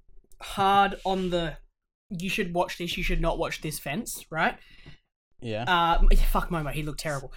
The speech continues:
Speaker 2: He's,
Speaker 1: Uh,
Speaker 2: he's
Speaker 1: and it was,
Speaker 2: Pierce is
Speaker 1: yeah.
Speaker 2: getting, he's getting
Speaker 1: Um,
Speaker 2: pierced by a really,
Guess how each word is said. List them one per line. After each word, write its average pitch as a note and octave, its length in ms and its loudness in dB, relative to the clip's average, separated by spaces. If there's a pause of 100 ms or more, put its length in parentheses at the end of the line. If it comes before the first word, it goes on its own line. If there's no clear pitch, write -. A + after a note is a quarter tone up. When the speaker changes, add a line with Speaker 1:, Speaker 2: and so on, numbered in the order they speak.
Speaker 2:
He's, B2+ 100 -4
Speaker 1:
Uh, F3 500 2
Speaker 2:
he's A2+ 180 -2 (180)
Speaker 1:
and F3+ 100 -2
it E3 80 -4
was, D#3 80 0
Speaker 2:
Pierce C3 200 0
is A2+ 60 -6
Speaker 1:
yeah. D3+ 80 -6
Speaker 2:
getting, G2 280 -6 (1040)
he's A2 140 -10
getting - 180 0
Speaker 1:
Um, F3+ 380 4
Speaker 2:
pierced E3+ 220 -6
by F#2 340 -6 (140)
a G#2 100 -8
really, G#2+ 520 -4